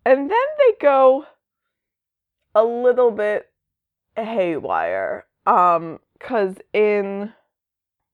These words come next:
the, um, so when she's, she's introduced, um, she shows up in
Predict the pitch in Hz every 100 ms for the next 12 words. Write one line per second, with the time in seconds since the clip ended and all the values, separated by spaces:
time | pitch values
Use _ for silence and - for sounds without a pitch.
0 | _ - 190 180 170 - 185 160 147 143
1 | - _ _ _ _ _ 233 208 214 -
2 | 220 - - - - 233 269 285 285 240
3 | 226 - _ _ _ 196 170 165 160 160
4 | _ _ _ _ _ - 202 180 - 240
5 | 226 226 208 - - 185 175 165